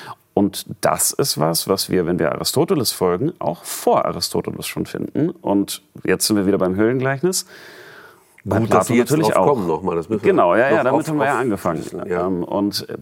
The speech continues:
Speaker 1: das ist schon auch Metaphysik, weil da ja die Frage verhandelt wird, äh, womit haben wir es eigentlich zu tun? Was ist wirklich? Was können wir davon erkennen?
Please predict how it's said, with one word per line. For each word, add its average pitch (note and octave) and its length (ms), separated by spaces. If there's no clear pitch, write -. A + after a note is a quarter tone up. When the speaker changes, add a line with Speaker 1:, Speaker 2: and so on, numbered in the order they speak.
Speaker 1:
das G2+ 200
ist - 340
schon - 400
auch - 240
Metaphysik, F#2 640
weil E2+ 160
da G#2+ 100
ja G#2+ 140
die G2 80
Frage F2 320
verhandelt E2+ 480
wird, A#2+ 300
äh, G2 200
womit G#2 420
haben B2 100
wir G#2+ 80
es - 140
eigentlich F#2 300
zu - 120
tun? B2+ 380
Was G2 300
ist - 480
wirklich? A2 500
Was G#2 180
können G2+ 240
wir F#2 80
davon F2+ 360
erkennen? B2 920